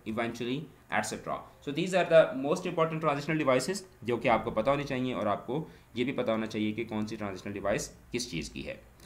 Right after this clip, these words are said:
उसके बाद हम चलते हैं जनाब पंक्चुएशन मार्क्स की तरफ, हमारा टॉपिक नंबर फिफ्टीन and the second last topic। Yes, congratulations, we are moving towards the end। अच्छा, तो फोर्टीन आपके पंक्चुएशन मार्क्स हैं।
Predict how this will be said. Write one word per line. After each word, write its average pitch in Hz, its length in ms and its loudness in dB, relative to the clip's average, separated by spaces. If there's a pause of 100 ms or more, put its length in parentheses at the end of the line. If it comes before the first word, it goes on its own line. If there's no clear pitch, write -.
(200)
उसके 175 200 0
बाद 185 180 8
हम 180 80 2
चलते 143 240 -2
हैं 139 100 -4
जनाब 123 200 0
पंक्चुएशन 110 500 -4
मार्क्स 82 300 0
की - 100 -12
तरफ, 82 280 -2 (180)
हमारा 95 320 0
टॉपिक 90 340 -6
नंबर 98 220 -8
फिफ्टीन 127 560 -4
and 110 360 -2
the 160 140 2 (560)
second 208 280 2
last 135 240 6
topic। 101 600 0
Yes, 123 200 6 (240)
congratulations, 110 760 -2
we 113 80 2
are 110 220 2
moving 110 260 -2
towards 107 260 0
the 104 120 -4
end। 131 240 4 (500)
अच्छा, 123 260 4
तो - 680 0 (280)
फोर्टीन 175 360 4
आपके 180 220 4
पंक्चुएशन 170 380 0
मार्क्स 131 320 4
हैं। 180 140 -2